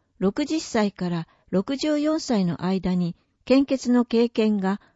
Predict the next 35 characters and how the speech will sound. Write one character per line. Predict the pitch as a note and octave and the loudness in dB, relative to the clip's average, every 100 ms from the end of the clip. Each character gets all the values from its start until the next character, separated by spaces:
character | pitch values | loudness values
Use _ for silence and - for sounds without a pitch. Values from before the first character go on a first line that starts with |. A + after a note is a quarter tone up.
| - | 0
あ | C4+ | 2
る | C4+ | 2
人 | G3+ - E3+ | 0 -2 0
の | F#3 F3 | 2 2
み。 | D3 _ _ _ _ _ _ - | -2 _ _ _ _ _ _ -8
持 | G3+ G#3 | -2 -2
ち | - C#4 | 0 2
物、 | C#4 G3+ D#3+ _ _ _ _ | 4 2 0 _ _ _ _
運 | - C#4 | 2 2
転 | - D4 | 4 2
免 | D4+ C#4 C#4 | 4 2 2
許 | B3+ B3+ | 0 0
証、 | - D#3 D#3 _ _ | 0 -4 -4 _ _
マ | - A3 | 0 2
イ | C#4+ | 2
ナ | D#4 D#4 | 0 0
ン | D4 | 0
バ | D4 | -2
ー | C#4+ | -2
カ | D4+ D4 | -4 -2
ー | |
ド | G3+ | 0
な | G3+ G#3 | 0 0
ど | F3 | -2
の | F3 - | -4 -2
身 | F3+ | -2
分 | G3 C#4+ | 0 0
証 | D4 A3+ G3+ | 0 2 2
明 | G3 F#3+ | 2 0
書。 | F#3 E3+ - - _ _ _ _ _ _ _ _ _ _ _ _ | -2 -6 -6 -8 _ _ _ _ _ _ _ _ _ _ _ _
問 | G#3+ B3 C#4 | 4 6 6
い | |
合 | B3+ | 4
わ | B3 | 2
せ。 | - A3 G#3+ | 2 0 0